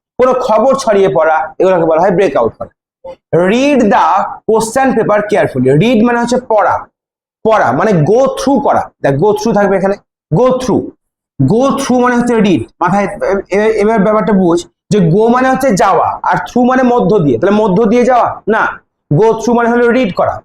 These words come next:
পড়া। ঠিক আছে? হ্যাঁ, হ্যাঁ, একসঙ্গে যদি হয় go through, তাহলে হচ্ছে পড়া, এবং এই, এই, এই যে ফ্রেজাল ভার্বগুলোর অর্থ, এগুলো কিন্তু ডিরেক্টলি ওদের অর্থ হয় না,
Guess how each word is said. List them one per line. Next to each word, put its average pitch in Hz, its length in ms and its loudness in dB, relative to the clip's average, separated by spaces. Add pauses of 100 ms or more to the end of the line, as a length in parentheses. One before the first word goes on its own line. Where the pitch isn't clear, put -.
পড়া। - 360 -2 (260)
ঠিক 247 100 2
আছে? 226 200 -2 (1120)
হ্যাঁ, 185 160 -2 (260)
হ্যাঁ, 160 360 -2
একসঙ্গে 208 580 0
যদি 185 200 0
হয় 120 220 -2 (240)
go 147 180 0
through, 170 300 -4 (600)
তাহলে 180 240 0
হচ্ছে 185 220 -2 (100)
পড়া, 190 440 0 (500)
এবং 220 280 2 (240)
এই, 214 240 2 (240)
এই, 175 260 2 (160)
এই 208 140 2
যে 233 100 2
ফ্রেজাল 214 400 0
ভার্বগুলোর 202 420 0 (100)
অর্থ, - 180 -6 (260)
এগুলো 202 220 2
কিন্তু 202 240 0 (220)
ডিরেক্টলি 226 480 2
ওদের 196 220 2
অর্থ 170 240 -2
হয় 202 220 0
না, 156 120 -2